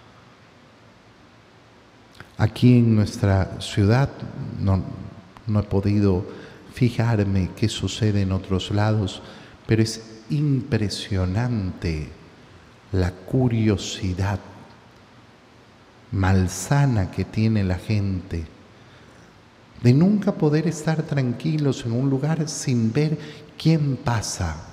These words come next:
En la iglesia, en la iglesia es tremendo, es terrible. Un ruido y enseguida la gente se voltea. ¿Quién se movió? ¿Quién hizo? ¿Quién no sé qué?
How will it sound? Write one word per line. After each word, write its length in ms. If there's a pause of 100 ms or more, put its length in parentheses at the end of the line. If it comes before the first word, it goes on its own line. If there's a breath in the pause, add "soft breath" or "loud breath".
(1600)
En 120
la 60
iglesia, 500 (220)
en 80
la 60
iglesia 420
es 380
tremendo, 540
es 140
terrible. 560 (1300 loud breath)
Un 220
ruido 540 (640)
y 100
enseguida 600 (200)
la 100
gente 300
se 140
voltea. 420 (500)
¿Quién 180
se 120
movió? 440
¿Quién 240
hizo? 380
¿Quién 200
no 100
sé 140
qué? 140